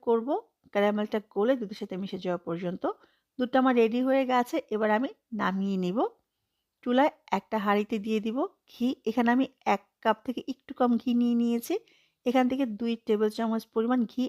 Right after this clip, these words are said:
আমি দিয়ে দিব। এবার এখানে আমি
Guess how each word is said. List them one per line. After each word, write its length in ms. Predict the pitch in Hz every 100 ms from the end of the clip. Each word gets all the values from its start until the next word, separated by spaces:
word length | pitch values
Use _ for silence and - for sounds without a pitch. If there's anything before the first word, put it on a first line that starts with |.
| -
আমি 180 | 202 185
দিয়ে 180 | 185 185
দিব। 180 | 185 180 294 - _ _ _ _ _ _ _ _ _ _ _ _ _ _ _ _ -
এবার 340 | 233 226 226 214 -
এখানে 320 | 233 262 262
আমি 200 | 247 269